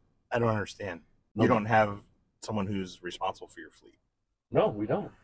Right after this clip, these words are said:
Speaker 1: Oh.
Speaker 2: And we should. We should, with a fleet, you should have a, a fleet mechanic.
Speaker 1: Yeah, yeah.
Speaker 2: Uh, but
Speaker 1: Well,
Speaker 2: appar-
Speaker 1: even with my cars, I would,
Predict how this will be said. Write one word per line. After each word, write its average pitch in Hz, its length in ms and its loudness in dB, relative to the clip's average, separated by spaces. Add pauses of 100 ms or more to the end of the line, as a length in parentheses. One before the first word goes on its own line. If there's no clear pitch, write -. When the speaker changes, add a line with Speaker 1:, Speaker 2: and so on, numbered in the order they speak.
(180)
Speaker 1:
Oh. 95 180 -6 (1120)
Speaker 2:
And 113 120 -4
we 110 100 -2
should. 160 260 4
We 110 120 -2
should, - 280 -6 (120)
with 107 160 -4
a 95 80 -6 (120)
fleet, 151 220 2
you 117 100 -8
should 113 200 2
have 104 240 6
a, - 80 0 (560)
a - 60 -4
fleet 135 300 0
mechanic. 117 400 2 (380)
Speaker 1:
Yeah, 131 200 8 (140)
yeah. 117 160 2 (460)
Speaker 2:
Uh, 92 320 4
but 92 220 2 (300)
Speaker 1:
Well, 151 180 12
Speaker 2:
appar- 160 80 8 (280)
Speaker 1:
even 170 200 4
with 147 160 6
my 160 140 0
cars, 95 320 -8
I 101 80 -4
would, 95 240 -6